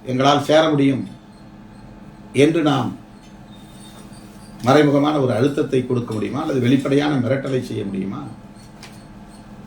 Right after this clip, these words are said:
தேர்தலுக்கு இன்னும் சில வாரங்களே உள்ள நிலையில்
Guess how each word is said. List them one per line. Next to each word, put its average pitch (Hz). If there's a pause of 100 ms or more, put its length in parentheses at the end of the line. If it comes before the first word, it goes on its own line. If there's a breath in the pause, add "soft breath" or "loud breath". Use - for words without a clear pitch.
(1400)
தேர்தலுக்கு 190
இன்னும் 180
சில 180
வாரங்களே 165
உள்ள 160
நிலையில் 147